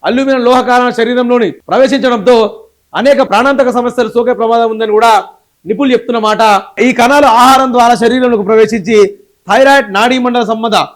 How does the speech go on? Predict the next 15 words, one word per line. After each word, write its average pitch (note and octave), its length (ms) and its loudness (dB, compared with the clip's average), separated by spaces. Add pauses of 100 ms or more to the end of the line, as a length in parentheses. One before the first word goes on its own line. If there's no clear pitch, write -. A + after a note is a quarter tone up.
(140)
వ్యాధులను C4+ 360 2
కలిగిస్తాయి. A#3+ 500 2 (320)
అల్యూమినియం C4+ 520 0
న్యూరోటాక్సిక్ B3 640 0
గా A#3 100 4 (300)
పనిచేస్తుంది. A3+ 520 -4 (100)
దీంతో A3+ 240 -2 (440)
అల్జీమర్స్, C4 500 -2 (340)
అమియోట్రోఫిక్ G3 720 0 (320)
లాటోస్కోసోరిసిస్, B3+ 1040 0 (240)
పార్కిన్సన్ B3 640 0 (100)
వంటి G#3 220 -2 (180)
నాడీ B3+ 260 0 (100)
క్షీణత B3+ 400 -4 (640)
రుగ్మతులు A#3 420 0